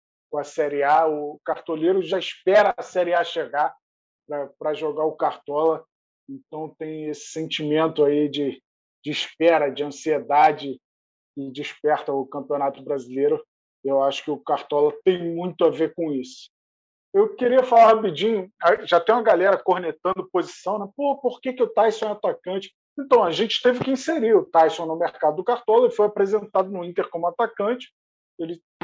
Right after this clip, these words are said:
sempre jogou como atacante na carreira, ele é atacante, não tem mais como mudar, é, até porque alguém já escalou ele como atacante, e o Saboia não pode ir lá arrancar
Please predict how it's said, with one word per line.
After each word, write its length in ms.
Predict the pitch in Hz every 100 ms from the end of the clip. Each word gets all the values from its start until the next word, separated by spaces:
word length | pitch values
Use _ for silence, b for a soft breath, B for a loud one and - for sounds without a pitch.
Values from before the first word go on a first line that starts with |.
| -
sempre 280 | - 196 208
jogou 300 | 175 165 170
como 180 | 170 165
atacante 460 | 160 165 - 160 -
na 120 | 170
carreira, 500 | 208 185 180 208 302 _ _ _ _ _ _
ele 100 | 185
é 40 | 180
atacante, 580 | - 233 233 226 -
não 160 | 147 165
tem 180 | 190 190
mais 220 | 180 180
como 160 | - 175
mudar, 540 | 185 170 160 190 - _ _ _ _ -
é, 260 | 143 139 143
até 220 | 143 175
porque 360 | 170 _ - 202
alguém 420 | 196 156 185 220
já 140 | 196
escalou 440 | 185 - 185 175 175
ele 220 | 175 196
como 240 | 185 190
atacante, 580 | 185 220 220 214 208 -
e 40 |
o 40 | 165
Saboia 540 | - 196 147 185 247
não 100 | 220
pode 300 | 202 220 202
ir 40 | 190
lá 260 | 185 185
arrancar 600 | 156 202 185 _ 185 185